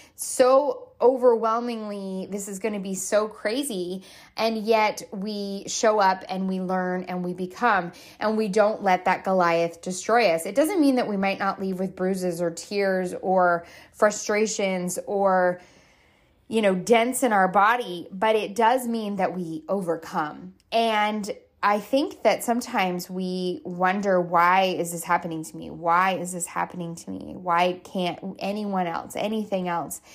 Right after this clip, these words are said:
And I really think that when instead of asking, "Why is this happening to me?" it's, "What can I learn from this?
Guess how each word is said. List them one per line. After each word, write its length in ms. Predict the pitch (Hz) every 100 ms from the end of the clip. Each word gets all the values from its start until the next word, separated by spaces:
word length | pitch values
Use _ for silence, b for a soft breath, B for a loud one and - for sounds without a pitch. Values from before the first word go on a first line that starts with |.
| B B B -
And 340 | 202 196 190 -
I 100 | 190
really 400 | 185 196 220 226
think 480 | - 190 185 - _ -
that 600 | 180 170 165 170 - - _
when 400 | - 180 185 175
instead 600 | - 185 - - 190 254
of 220 | 220 185 -
asking, 680 | 170 196 - - 175 170 -
"Why 320 | 175 170 180
is 160 | 190 175
this 160 | 170
happening 520 | - 185 190 180 170 165
to 120 | -
me?" 320 | 170 165 185 B B B
it's, 280 | - 185 185
"What 420 | 160 170 185 -
can 160 | - 208
I 120 | 170
learn 520 | 160 165 170 170 180 180
from 380 | - - 73
this? 360 | - - -